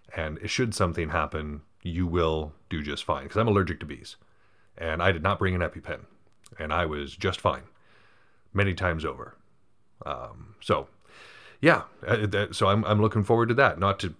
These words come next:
getting stung by a bee necessarily, but to going and being a part of one of the first larger events that's taking place in the East. I missed Battle for the Ring,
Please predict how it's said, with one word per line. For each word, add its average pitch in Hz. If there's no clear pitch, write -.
getting 85
stung 92
by 76
a 73
bee 127
necessarily, 80
but 90
to -
going 90
and 82
being 85
a 82
part 80
of 85
one 82
of 76
the 78
first 90
larger 85
events 78
that's -
taking 80
place -
in 78
the 73
East. -
I 87
missed 98
Battle 90
for 90
the 78
Ring, 110